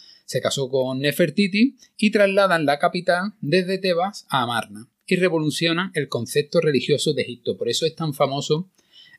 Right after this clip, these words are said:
eh, Amenofis cuarto y Nefertiti, porque es que le dan un giro a toda la religión egipcia. Bueno, pues en el cuarto año de, de, de su reinado, Amenofis cuarto se cambia el nombre por el de Akenatón, que este ya sí nos suena por todos lados, ¿no?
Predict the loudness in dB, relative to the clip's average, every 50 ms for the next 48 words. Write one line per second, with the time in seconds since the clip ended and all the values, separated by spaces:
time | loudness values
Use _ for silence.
0 | -8 -4 -2 0 0 0 -2 -4 -6 -6 -8 -8 -6 -4 -2 -2 -2 -2 -2 -2
1 | -4 -2 2 2 2 2 2 0 -6 -6 -4 -8 -10 -8 -8 -8 -6 -4 -6 -4
2 | -4 0 2 2 0 2 0 -2 -2 -2 -6 -6 -2 -2 0 0 0 -2 -2 -4
3 | -6 -4 -2 -2 2 2 2 0 0 _ _ _ _ _ -12 -6 -6 -2 -2 0
4 | 0 2 0 0 0 -2 -4 -6 -8 -10 -12 -12 -12 -12 -16 _ _ -20 -20 -14
5 | -12 -12 -12 -12 -14 -20 -20 -20 _ _ _ _ _ _ _ _ _ _ -20 _
6 | -10 -8 -6 -4 -4 -4 -4 -4 -6 -6 -2 0 0 0 2 2 0 2 0 -2
7 | -4 -4 -4 -4 -4 -4 -6 -6 -6 -8 -8 -2 0 0 0 0 0 0 0 0
8 | -2 0 -2 -2 -2 -2 0 0 0 0 0 -2 -4 -6 -10 -10 0 2 2 2
9 | 2 0 -2 -2 -2 0 0 2 2 2 0 -2 -4 -6 -6 -4 -4 -4 -2 0
10 | 0 2 2 2 -2 -2 -2 0 2 2 2 0 -2 -4 -4 -2 -2 -2 -2 -2
11 | -8 -12 -12 -8 -6 -6 -6 -6 -4 -2 0 0 0 0 -2 0 0 0 -2 -2
12 | -2 0 0 0 -2 -4 _ _ _ -20 _ _ _ _ -6 -4 -4 -6 -10 _
13 | -4 -4 -2 0 0 -2 -4 -6 -10 -10 -4 2 4 4 4